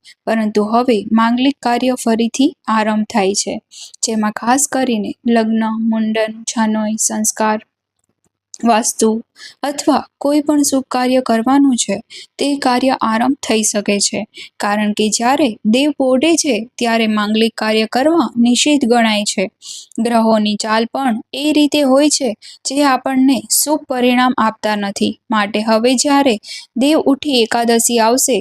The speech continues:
ત્યારથી સર્વે ગ્રહો પણ શુભ પરિણામ આપશે, સૌભાગ્ય પ્રદાન કરશે. એટલા માટે માંગલિક કાર્ય આરંભ થાય છે,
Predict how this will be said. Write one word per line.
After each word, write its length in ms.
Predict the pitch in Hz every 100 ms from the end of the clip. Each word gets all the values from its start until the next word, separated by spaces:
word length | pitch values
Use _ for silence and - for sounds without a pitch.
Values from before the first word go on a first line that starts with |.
| - _ _ -
ત્યારથી 500 | 277 294 294 269 214 -
સર્વે 420 | - 277 285 320
ગ્રહો 340 | 262 254 269 269
પણ 260 | 269 226 214
શુભ 300 | - 262 269 269
પરિણામ 540 | 240 226 226 220 214 208
આપશે, 340 | - - 202 214 - - - -
સૌભાગ્ય 640 | 226 214 220 226 214 220
પ્રદાન 400 | 226 226 262 277
કરશે. 400 | 277 269 269 233 202 -
એટલા 360 | 254 262 311 320
માટે 340 | 302 254 214 196 -
માંગલિક 460 | 233 220 226 226 220
કાર્ય 400 | - 233 277 233 - _
આરંભ 360 | 233 254 294 302
થાય 320 | - 269 294
છે, 140 | -